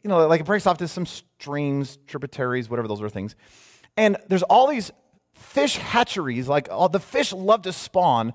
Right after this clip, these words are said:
right here. Woo! So when you're fishing, you're not gonna go fish in the middle of the lake. There aren't, I mean, there's probably fish in the middle of the lake,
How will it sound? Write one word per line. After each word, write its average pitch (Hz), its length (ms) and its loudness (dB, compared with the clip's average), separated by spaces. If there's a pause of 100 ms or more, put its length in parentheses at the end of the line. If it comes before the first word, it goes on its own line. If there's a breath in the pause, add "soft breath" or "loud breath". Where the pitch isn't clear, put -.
(460 soft breath)
right 180 560 2
here. 156 560 2 (180)
Woo! 294 600 -8 (840)
So - 180 2
when 233 140 4
you're 226 140 0
fishing, 208 520 0
you're 214 140 4
not 320 160 4
gonna 277 140 -2
go 196 100 4
fish 208 260 0
in 202 60 -4
the 185 60 2
middle 170 180 6
of 139 60 2
the 120 80 0
lake. - 260 -4
There 156 180 -4
aren't, 202 220 2
I - 380 -14
mean, 180 60 2
there's 180 120 0
probably 220 220 0
fish - 260 -8
in - 60 -12
the 82 40 -10
middle 67 120 -10
of - 20 -10
the 60 60 -10
lake, - 160 -16